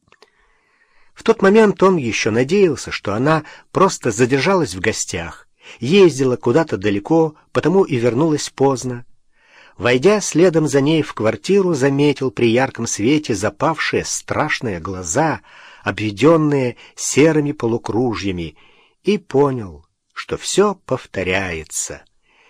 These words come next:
Ярко-алые узкие брючки в точности совпадали по цвету с губной помадой и мягкой кожей, из которой сделана изящная сумочка.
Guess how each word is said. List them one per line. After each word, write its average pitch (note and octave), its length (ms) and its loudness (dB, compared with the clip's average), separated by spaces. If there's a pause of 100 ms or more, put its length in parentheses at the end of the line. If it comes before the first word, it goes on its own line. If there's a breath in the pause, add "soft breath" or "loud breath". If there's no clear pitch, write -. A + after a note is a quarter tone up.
(300 soft breath)
Ярко-алые D3+ 1160 2
узкие C#3+ 480 -2
брючки C#3+ 560 2
в - 140 -14
точности D3 720 0
совпадали B2 680 -2
по - 160 -8
цвету B2+ 480 0
с F#2 100 -8
губной A2 440 -2
помадой A#2 840 -4
и A#2+ 120 0
мягкой A2 520 -4
кожей, C3 520 0
из - 220 -10
которой A#2+ 420 -2
сделана A#2 460 0
изящная A#2 640 -6
сумочка. A#2 600 -4